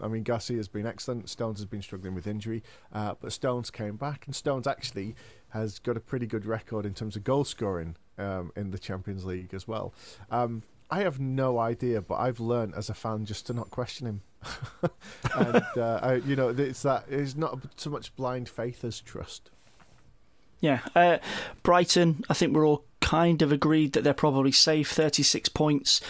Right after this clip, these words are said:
Speaker 2: given the fact that forty is probably not needed this season, Sam, to, to survive in the Premier League. Do you see any chance of potentially getting sucked back into it?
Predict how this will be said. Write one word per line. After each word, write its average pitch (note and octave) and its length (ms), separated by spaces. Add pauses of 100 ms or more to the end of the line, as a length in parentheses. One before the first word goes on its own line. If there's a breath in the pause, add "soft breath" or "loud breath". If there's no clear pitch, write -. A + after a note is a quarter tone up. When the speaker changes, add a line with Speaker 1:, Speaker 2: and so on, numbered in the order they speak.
(160 loud breath)
Speaker 2:
given E3 180
the D3+ 60
fact - 220
that - 180 (220)
forty D3+ 680
is C#3+ 140
probably C3+ 240
not C3+ 180
needed C#3 420
this C3+ 140
season, C3 340
Sam, A#2+ 320
to, A#2+ 180 (260 loud breath)
to C#3+ 120
survive C#3 420
in C3 80
the B2 60
Premier C3 300
League. B2+ 320 (320 loud breath)
Do D3 80
you C#3 60
see D3 220
any D3+ 160
chance E3 500
of D3+ 180 (140)
potentially D#3+ 420
getting D3+ 160
sucked - 260
back D3+ 180
into D#3+ 240
it? - 80